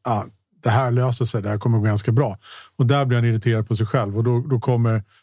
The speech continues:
Häcken, så vi får, så, och torskar man den, får vi se hur det går mot, eh, mot, mot Djurgården nu. Men om man säger så här, om man vänder på det. Om man, om, om ni skulle ha den här Kalmar F F-truppen och se den utan Henrik Rydström som tränare.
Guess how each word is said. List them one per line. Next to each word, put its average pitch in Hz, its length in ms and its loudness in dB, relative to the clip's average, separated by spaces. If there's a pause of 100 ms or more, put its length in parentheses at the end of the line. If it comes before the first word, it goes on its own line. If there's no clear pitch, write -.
(160)
Häcken, 139 520 0
så 165 140 0
vi 156 60 2
får, 175 160 2 (380)
så, 170 100 4
och 139 240 0 (140)
torskar 120 300 0
man 117 100 2
den, 147 260 0
får 139 100 0
vi 131 100 2
se 127 120 0
hur 120 100 2
det 113 60 2
går 107 180 0
mot, 104 300 -2 (840)
eh, 123 160 2
mot, 131 300 0
mot 131 180 0
Djurgården 139 380 2
nu. 113 100 2
Men 135 240 2
om 160 120 0
man 156 120 2
säger 160 180 2
så 165 120 0
här, 147 300 2
om 104 100 -4
man 120 120 2
vänder 139 260 2
på 110 180 -2
det. 107 80 -2
Om 113 80 2
man, 127 180 2
om, 156 400 0
om 151 120 2
ni 147 80 2
skulle 147 240 0
ha 160 220 2
den 156 100 0
här 117 340 2 (260)
Kalmar 131 240 2
F 120 160 0
F-truppen 123 460 0
och 107 60 0
se 117 240 0
den 110 180 -2
utan 127 440 0
Henrik 120 260 2
Rydström 110 340 0
som 117 160 -2
tränare. 117 500 0